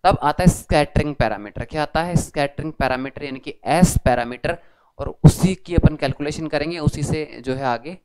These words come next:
deal करेंगे। अब ध्यान दो, क्वेश्चन एग्जाम में ये भी बन सकता है, "Why we need S parameter?" कि S parameter की ज़रूरत ही क्यों पड़ी? तो इसमें वो जो तीन drawback थे, जो तीन मैंने कमियां बताई कि भैया एच,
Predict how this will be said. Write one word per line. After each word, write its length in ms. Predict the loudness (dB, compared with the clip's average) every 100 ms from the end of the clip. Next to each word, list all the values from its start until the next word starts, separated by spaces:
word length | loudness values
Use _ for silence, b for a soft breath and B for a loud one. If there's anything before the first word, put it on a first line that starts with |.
| _
deal 220 | -2 0 0
करेंगे। 380 | -4 -8 -16 _ _ _ _ 0
अब 80 | 4
ध्यान 360 | 4 4 -2
दो, 180 | -2 -4 -8 _ _
क्वेश्चन 280 | 2 2 2
एग्जाम 240 | 0 0 0
में 100 | 0
ये 120 | 4
भी 120 | 4
बन 160 | 2 0
सकता 280 | -6 -2
है, 180 | -2 -2
"Why 640 | -6 4 8 8 4 -2 -10 -16 -2
we 300 | -2 0 -6 -8 -10
need 420 | -8 -8 -10 -12 -14 -6
S 360 | 0 2 2 0
parameter?" 640 | -2 -2 -4 -6 -2 -2 -2 -14
कि 140 | -20 -6
S 260 | 0 0 2
parameter 480 | 2 2 -2 -6
की 180 | -6 -6
ज़रूरत 360 | -2 4 4 4
ही 160 | 0 -4
क्यों 220 | 0 0
पड़ी? 380 | 2 0 -2 -6 -14 _ _ _ _ _ _ _
तो 60 | -4
इसमें 260 | -2 0
वो 240 | 6 6 8
जो 120 | 4
तीन 400 | 2 -4 -2 2
drawback 440 | 8 10 10 8
थे, 340 | 6 0 0 -6 _ _ _ _ _ _ _ _ _ _ _ -6
जो 60 |
तीन 360 | -6 0 0 2
मैंने 180 | 0 -2
कमियां 400 | 0 2 2 2
बताई 380 | 2 0 0 -6
कि 160 | -10
भैया 280 | -8 -2 -2
एच, 560 | 0 2 2 0 -12